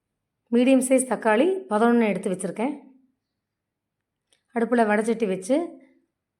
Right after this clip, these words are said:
ஐம்பது எம் எல் நல்லெண்ணெய் சேர்த்துருக்கேன். ஒரு ஸ்பூன் கடுகு போட்டிருக்கேன். நல்லெண்ணெய் விட்டு செஞ்சா தக்காளி தொக்கு ருசி நல்லாயிருக்கும்.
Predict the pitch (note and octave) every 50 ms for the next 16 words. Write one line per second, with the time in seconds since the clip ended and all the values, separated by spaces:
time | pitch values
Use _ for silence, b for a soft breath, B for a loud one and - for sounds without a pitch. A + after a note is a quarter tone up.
0 | _ _ _ _ _ _ _ _ _ _ _ _ _ _ _ _ _ - G#3 A3+
1 | B3 C4 B3 C4+ A#3 A3+ G#3 G#3 G#3 A#3+ D4 C#4+ A3 G3+ G3+ G#3 G#3 G#3 G3+ G#3
2 | G3 F#3 - G3+ F3+ F#3 A#3 A3+ - - _ _ _ _ _ _ _ _ _ _
3 | _ _ _ _ - G#3+ A3 B3 C4 C4 B3+ - D4+ E4+ D#4 - A3 G3+ G#3 G3+
4 | G3+ G#3 G3 F#3 G3 F#3 F#3 A3 B3 D4 D4+ - - - - _ _ _ _ _
5 | _ _ _ _ _ _ _ _ _ C4 G#3 G#3 A3 A#3+ B3+ B3+ A3+ G#3 G#3 G#3+
6 | - A3 G3 F#3+ A3 B3 B3+ B3+ G3 F#3+ - G#3+ G#3 G3+ G3+ F#3 F#3+ B3+ A#3+ G3+
7 | F#3+ G#3 A#3 G#3 G3 F3+ F3 F#3 F#3 E3+ E3+ - F#3+ A#3 C#4+